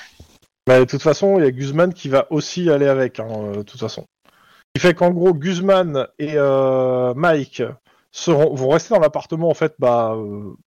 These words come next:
un certain temps, le temps que, euh, le détective réussisse à avoir des renforts pour faire la souricière à, bah, à votre place, en fait, hein.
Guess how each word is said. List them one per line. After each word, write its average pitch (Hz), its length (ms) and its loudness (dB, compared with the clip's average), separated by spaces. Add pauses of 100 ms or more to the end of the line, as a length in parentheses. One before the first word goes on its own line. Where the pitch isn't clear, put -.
(480)
un 123 300 2
certain 165 340 0
temps, - 360 0
le 143 220 0
temps 180 240 0
que, 165 160 -6
euh, 123 440 2
le 120 100 -6
détective 135 500 -4
réussisse 143 480 -2
à 143 60 4
avoir 131 260 2
des 131 100 -4
renforts 135 560 0 (260)
pour 185 160 2
faire 175 160 2
la 139 80 0
souricière 143 540 -2
à, 110 300 -4
bah, - 180 -10
à 98 60 -6
votre 110 180 -6
place, 208 300 2
en 117 80 -14
fait, 123 280 -6
hein. 127 340 0